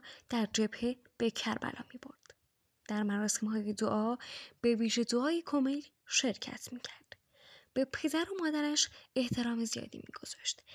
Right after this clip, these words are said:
و با دیگر اعضای خانواده نیز با ادب و متانت رفتار می‌کرد.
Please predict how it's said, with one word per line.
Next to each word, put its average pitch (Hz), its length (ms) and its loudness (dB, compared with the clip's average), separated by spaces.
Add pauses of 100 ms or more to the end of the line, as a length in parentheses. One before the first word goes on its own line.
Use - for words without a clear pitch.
(180)
و 220 60 2
با 214 160 0
دیگر 262 320 0
اعضای 269 380 0
خانواده 240 460 0
نیز 262 260 -2 (460)
با 208 240 -6
ادب 247 280 2
و 262 80 2
متانت 220 580 -2
رفتار - 280 -12 (140)
می‌کرد. - 340 -20